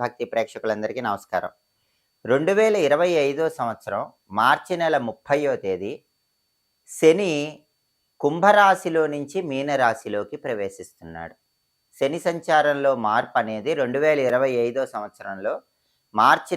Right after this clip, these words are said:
నెల ముప్పయో తేదీ జరుగుతోంది. ఆ రోజు ఆయన కుంభరాశిలో నుంచి మీనరాశిలోకి ప్రవేశిస్తున్నాడు. అలాగే రెండు వేల ఇరవై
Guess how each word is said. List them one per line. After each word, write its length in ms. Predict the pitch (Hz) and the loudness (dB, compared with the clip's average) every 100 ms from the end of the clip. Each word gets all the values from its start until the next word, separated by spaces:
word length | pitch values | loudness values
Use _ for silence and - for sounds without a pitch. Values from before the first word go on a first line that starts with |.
| 151 | 0
నెల 140 | 156 165 | 0 0
ముప్పయో 420 | 117 - 156 151 139 113 | -6 0 2 2 0 -2
తేదీ 220 | 104 143 123 | -4 -4 -4
జరుగుతోంది. 520 | 98 92 90 80 - _ _ _ - | -6 -8 -12 -14 -16 _ _ _ 2
ఆ 120 | 113 | 4
రోజు 260 | 123 151 160 | 6 4 4
ఆయన 160 | 139 147 | 4 2
కుంభరాశిలో 720 | 160 131 135 147 143 143 131 | -4 -4 2 4 4 0 -4
నుంచి 280 | 120 117 185 | -4 -6 -8
మీనరాశిలోకి 800 | 175 127 127 117 110 104 104 160 | -6 -4 -2 0 -2 -4 -6 -8
ప్రవేశిస్తున్నాడు. 880 | - 123 98 92 92 _ 85 87 90 _ _ _ _ _ _ _ _ - | -6 -4 -4 -6 -18 _ -16 -16 -16 _ _ _ _ _ _ _ _ 2
అలాగే 340 | 107 147 190 196 | 8 8 8 4
రెండు 260 | 151 160 | 4 2
వేల 220 | 196 214 190 | 2 4 4
ఇరవై 280 | 160 190 | 6 4